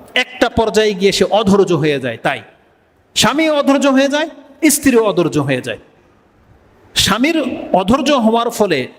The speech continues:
যেই খারাপিটা, সেটা কি জানেন? প্রায় আমাদের কাছে ফোন আসে, সামান্য একটু ঝগড়ার কারণে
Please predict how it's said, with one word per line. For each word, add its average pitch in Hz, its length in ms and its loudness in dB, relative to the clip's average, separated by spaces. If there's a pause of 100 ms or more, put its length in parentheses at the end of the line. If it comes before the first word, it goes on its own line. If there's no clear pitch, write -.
যেই 190 380 0
খারাপিটা, 226 640 0
সেটা 202 220 -2
কি 180 100 -8
জানেন? 196 300 -6 (1160)
প্রায় 311 240 -2
আমাদের 254 300 0
কাছে 202 240 0
ফোন 208 240 -2
আসে, 208 300 0 (720)
সামান্য 240 500 2
একটু 226 200 2
ঝগড়ার 180 460 0
কারণে 175 380 -2